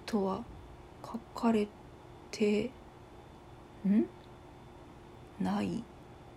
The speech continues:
かな？あれ？書かれてない？書かれてな、あ、おー、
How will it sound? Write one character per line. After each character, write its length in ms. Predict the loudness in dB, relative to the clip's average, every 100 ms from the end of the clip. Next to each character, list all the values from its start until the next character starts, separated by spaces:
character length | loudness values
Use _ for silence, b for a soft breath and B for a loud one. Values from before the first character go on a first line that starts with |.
| -20 -18 -18 -18 -18 -20 -20 -20 -20 -20 -20 -20 -20 -20 -18 -10
か 160 | -4 0
な？ 180 | 0 0 -6 -18 -20 -20 -20 -18 -18 -18 -18 -16 B B 4
あ 60 |
れ？ 100 | 4 4
書 80 | 6
か 120 | 8
れ 80 | 10
て 100 | 8
な 120 | 4
い？ 180 | 2 -2 -6 -14 -18 -18 -20 -20 -20 -20 -20 -18 -18 -20 -20 -18 -18 -18 -20 -20 -20 -20 -18 -16 -16 -12 -2
書 100 | 0
か 60 |
れ 160 | 4 2 2 -12 -20 -8
て 280 | 0 2 0 -4 -14 -18 -18 -18 -18 -8 0
な、 240 | 2 2 -2 -14 2 8
あ、 180 | 8 6 -14 -18 -18 -18 -18 -20 -20 -20 -20 -20 -18 12
お 380 | 12 12 12
ー、 40 | 12